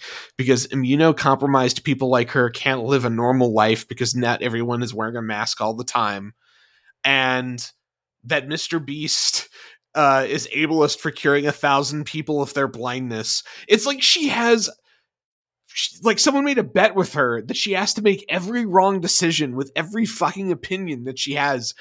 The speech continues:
for, like, X amount of time. You're like, "Sorry, Taylor, you lost the bet.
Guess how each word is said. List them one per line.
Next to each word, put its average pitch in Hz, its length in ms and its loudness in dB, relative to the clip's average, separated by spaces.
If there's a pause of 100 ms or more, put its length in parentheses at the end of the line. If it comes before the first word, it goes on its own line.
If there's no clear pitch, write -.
(200)
for, 170 140 0
like, 170 280 2
X - 260 2
amount 151 260 0
of 135 80 -6
time. 104 320 -8 (720)
You're 151 100 -2
like, 160 120 0
"Sorry, 226 300 6
Taylor, 190 280 4
you 165 120 0
lost 190 280 2
the 180 60 -2
bet. 120 320 -2